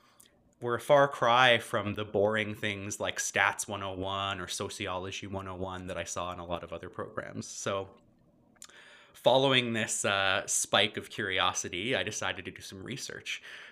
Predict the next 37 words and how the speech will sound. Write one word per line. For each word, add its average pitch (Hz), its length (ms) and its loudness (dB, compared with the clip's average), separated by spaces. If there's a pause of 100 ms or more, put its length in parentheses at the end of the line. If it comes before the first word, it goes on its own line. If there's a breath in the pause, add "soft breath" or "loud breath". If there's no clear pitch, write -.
(160 loud breath)
Um, 90 460 -10
so - 160 -4
I - 20 -2
read 101 260 2
more 107 200 -2
about 101 180 4
acupuncture, 98 880 -2
about 92 220 -4
what 92 100 0
it - 140 -4
was, 95 400 -2
about 92 180 -4
the - 60 -12
history 107 500 -4
of 95 160 0
it. - 320 -4 (480 loud breath)
Um, 95 500 -6
I 101 60 -2
even 107 220 -2
went 107 140 -4
and 110 60 -8
got 104 120 0
a 101 40 -2
treatment 104 380 -8
for 123 80 -6
myself 113 560 0
just - 200 -8
to 120 40 -8
see 107 220 -4
what 104 80 -6
it - 80 -10
was 104 120 -2
all 95 180 0
about. 95 540 0
And, 95 360 -6 (460 loud breath)
you 113 100 -2
know, 107 100 0